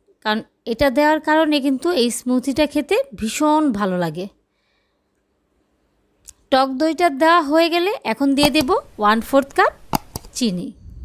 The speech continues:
চিনিটা আপনারা আপনাদের পছন্দ অনুযায়ী বাড়িয়ে বা কমিয়েও ব্যবহার করতে পারেন। আর এর মধ্যে দিয়ে দিচ্ছি এক কাপ তরল দুধ, আর সবশেষে দিয়ে দিচ্ছি এক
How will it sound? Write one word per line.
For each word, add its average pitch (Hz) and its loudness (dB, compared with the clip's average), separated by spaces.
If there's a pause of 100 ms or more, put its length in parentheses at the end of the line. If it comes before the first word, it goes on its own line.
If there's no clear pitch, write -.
(800)
চিনিটা 320 2
আপনারা 302 0
আপনাদের 233 -2
পছন্দ 320 0 (100)
অনুযায়ী 214 2 (100)
বাড়িয়ে 214 2
বা 269 2 (540)
কমিয়েও 311 0
ব্যবহার 226 0
করতে 196 -4
পারেন। 185 -6 (1000)
আর 208 2 (140)
এর 254 4
মধ্যে 311 4
দিয়ে 330 2
দিচ্ছি 339 0 (600)
এক 233 -4
কাপ 415 0 (160)
তরল 262 2
দুধ, 277 2 (800)
আর 196 -4
সবশেষে 277 -2
দিয়ে 294 2
দিচ্ছি 202 -2 (880)
এক 247 0